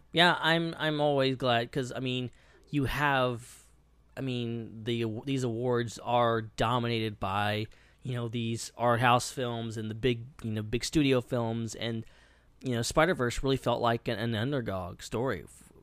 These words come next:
and it's, it's now, it's, it's sweeping the, the,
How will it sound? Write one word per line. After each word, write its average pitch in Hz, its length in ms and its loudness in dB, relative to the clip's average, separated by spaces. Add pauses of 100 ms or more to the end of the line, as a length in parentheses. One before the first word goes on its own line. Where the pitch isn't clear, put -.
(120)
and 98 360 -12 (120)
it's, - 640 -12 (100)
it's - 540 -12
now, 98 160 -8
it's, - 220 -12
it's - 140 -12
sweeping 104 540 -8 (360)
the, 107 340 -10 (100)
the, - 100 -12